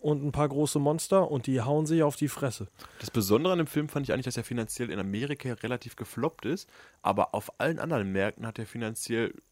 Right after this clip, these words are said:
Speaker 2: richtig dicke Asche gemacht und deswegen wird er auch fort-, äh, fortgesetzt.
Speaker 1: Mm, der hängt ja momentan doch so ein bisschen in der Luft, was
Speaker 2: Ich
Speaker 1: er
Speaker 2: dachte,
Speaker 1: jetzt
Speaker 2: Pacific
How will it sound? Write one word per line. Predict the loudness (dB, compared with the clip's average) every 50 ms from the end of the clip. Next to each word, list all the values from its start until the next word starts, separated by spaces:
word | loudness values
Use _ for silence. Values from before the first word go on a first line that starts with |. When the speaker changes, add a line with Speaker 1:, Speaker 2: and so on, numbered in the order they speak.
| -16 -14
Speaker 2:
richtig | -14 -14 -14 -12 -10 -8
dicke | -8 -6 -4 -4
Asche | -4 -2 -2 -2
gemacht | -2 -2 -2 -2 -2 -4 -4 -6
und | -10 -10
deswegen | -8 -8 -6 -6 -6
wird | -4 -6
er | -6
auch | -4
fort-, | -2 -2 -2 -2 -4 -10 -8
äh, | -6 -6
fortgesetzt. | -4 -2 -2 -2 -2 -4 -4 -2 -2 -2 -4 -8 -16 -18 _ _ _ -12
Speaker 1:
Mm, | -8 -6 -4 -4 -4 -4 -2 -2 -2 0 0
der | 2 2 2
hängt | 2 2 2 2 4
ja | 4 4 6
momentan | 6 4 4 2 0 0 0 0
doch | 0 0
so | 0 -2
ein | 0
bisschen | 0 0 0 0 0
in | 2 4
der | 6 6
Luft, | 6 6 4 2 2 2
was | 2 4
Speaker 2:
Ich | 4
Speaker 1:
er | 2
Speaker 2:
dachte, | 0 0 0
Speaker 1:
jetzt | -2
Speaker 2:
Pacific | -2 -2 -2 -4